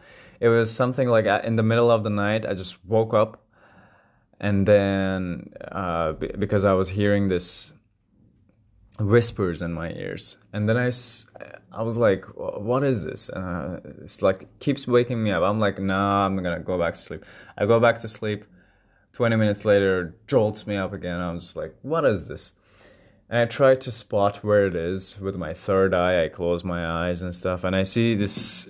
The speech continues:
geometrical shape in the corner of my room.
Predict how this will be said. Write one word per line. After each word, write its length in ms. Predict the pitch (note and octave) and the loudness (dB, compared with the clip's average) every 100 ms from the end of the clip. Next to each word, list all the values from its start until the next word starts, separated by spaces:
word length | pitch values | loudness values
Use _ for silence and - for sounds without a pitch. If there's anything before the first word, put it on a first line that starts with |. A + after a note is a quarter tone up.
| - | -8
geometrical 640 | G#2 G2 G2+ G2+ G2+ F2 | 0 2 2 0 -4 -4
shape 480 | F2 - F#2 G2 F#2+ - - _ - | -4 -4 0 0 0 -8 -20 _ -6
in 60 | |
the 80 | G2 | -4
corner 360 | - G#2 G#2 G2+ | 2 2 4 4
of 160 | F#2+ | 2
my 160 | G2 F#2 | -2 -2
room. 320 | F2 E2 D2+ | -2 -4 -8